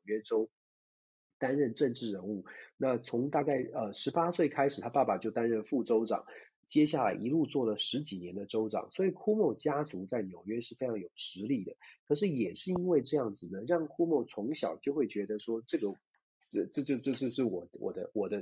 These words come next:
帝国。所以 Cuomo 所在的，当他参，选上州长之后，为什么我说他争议很多呢？Cuomo 选上州长之后，他觉得他从小从大学就一直在这个州政府里面，这是我的帝国，甚至他也大，大，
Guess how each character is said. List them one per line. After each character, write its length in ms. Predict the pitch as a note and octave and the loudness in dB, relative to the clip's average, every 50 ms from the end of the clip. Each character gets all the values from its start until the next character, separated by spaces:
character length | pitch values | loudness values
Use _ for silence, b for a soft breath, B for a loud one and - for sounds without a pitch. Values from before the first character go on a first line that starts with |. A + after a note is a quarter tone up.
| - _ | -4 _
帝 220 | - F#3 E3 B2+ G#2+ | 2 2 2 2 2
国。 440 | - - - F2+ F2 F2+ F#2+ B B B B B B B B B B | -2 -4 -2 0 0 0 0 B B B B B B B B B B
所 160 | - - A3+ | 0 2 2
以 60 | A3+ | 2
Cuomo 500 | G#3 - - - - A#3+ B3 A3+ G#3+ E3+ | 2 0 -4 0 2 2 4 6 6 4
所 240 | - - - F#2+ F#2 | 4 2 0 -2 -2
在 260 | - - E3 D3 B2 | 0 2 2 2 2
的， 200 | A2 - - - - | 2 0 -2 -4 -2
当 200 | - E3 F3 F3 | 0 0 0 2
他 160 | E3 F#3 F#3 | 2 0 0
参， 480 | F3 - - - - - D3+ D#3+ E3 - - - | 0 -2 -8 -8 -2 0 0 0 0 -2 -6 -12
选 300 | - - A#2 G#2 F#2 G2 | -4 -2 -2 -2 0 0
上 260 | - F3 D#3+ D3 C3+ | 2 2 2 2 2
州 220 | - D3+ D3+ D#3 D3+ | 4 4 6 6 4
长 180 | B2+ F2+ E2 - | 2 -4 -6 -8
之 180 | - A2+ A#2+ | -6 -6 -2
后， 220 | - D3 - - b b b b _ _ | 0 0 0 -2 b b b b _ _
为 120 | - F3+ F3 | 2 2 2
什 120 | F3 C3+ | 2 0
么 100 | G#2+ G2 | -2 -4
我 80 | G2+ G2+ | -2 -2
说 140 | - C3+ | -2 -2
他 100 | B2 C#3 | 0 -2
争 240 | C3+ C3+ - C#3 C#3+ | -2 0 0 0 2
议 140 | C#3 C3 A#2+ | 0 0 -2
很 180 | G2 - - - | -4 -8 -6 -4
多 180 | G#2 G#2 G#2 | -2 0 0
呢？ 160 | G#2 G#2 A2 - _ | 0 -2 -4 -2 _
Cuomo 300 | - A3 A3 G#3+ F3+ - | 2 4 6 4 4 4
选 160 | - F#2 F2+ | 0 -2 -2
上 180 | - C3 A#2+ | -2 -2 0
州 160 | B2 C#3 C#3 C3+ | 2 2 2 2
长 220 | B2+ G2+ E2+ E2+ | 2 0 -4 -4
之 140 | - - A2 | -6 -6 -2
后， 180 | - B2 - B B B B B | -2 -2 -4 B B B B B
他 160 | - - A#3 | -2 -2 0
觉 160 | A3 - C#3 C#3 | 2 6 6 6
得 80 | D3 | 6
他 200 | D3 - D#3+ D#3+ D#3 | 4 2 0 -2 -2
从 320 | D#3 - A2 A#2 D3 E3 | -2 -4 -4 -2 -2 -2
小 180 | - - F2 - | -2 -2 -4 -2
从 160 | G#2+ A2 C3+ | -4 -6 -6
大 260 | - - F3 D#3 C#3 | -4 -4 -4 -4 -4
学 160 | - - G#2+ | -4 -4 -4
就 140 | G#2 - - | -4 -2 -4
一 100 | - C#3+ | -4 -4
直 100 | A#2+ G#2+ | -4 -4
在 120 | A2+ A#2+ | -4 -2
这 100 | A2+ A#2+ | -2 -2
个 80 | A#2 A#2 | -2 -2
州 220 | A2 - A#2+ A#2+ | 0 0 -2 0
政 180 | A2+ B2 A2+ F#2+ | 2 2 0 0
府 160 | - - F2+ | -2 -8 -10
里 100 | F2 E2 | -10 -8
面， 160 | F2 G2 G#2+ | -6 -6 -4
这 120 | - - F#3+ | -2 -2 0
是 100 | - F#3 | 0 0
我 160 | C#3+ - - | 0 -2 -4
的 140 | - F#2+ - _ | -6 -12 -16 _
帝 180 | - F3 D3 A#2 | -6 -4 -4 -4
国， 360 | - - F#3 F3+ F3 F3 - B B B B B B B _ | -6 -8 -8 -6 -6 -6 -8 B B B B B B B _
甚 220 | - - G3+ F3+ | 0 2 2 2
至 80 | E3+ F3+ | 2 0
他 160 | D3 E3+ E3 | 0 2 4
也 120 | D3 C3+ | 4 4
大， 360 | C3+ - D3+ C#3 C3+ - - - | 2 0 0 -2 -2 -2 -2 0
大， 280 | - D#3 C#3+ B2 A#2+ | 0 0 0 0 -4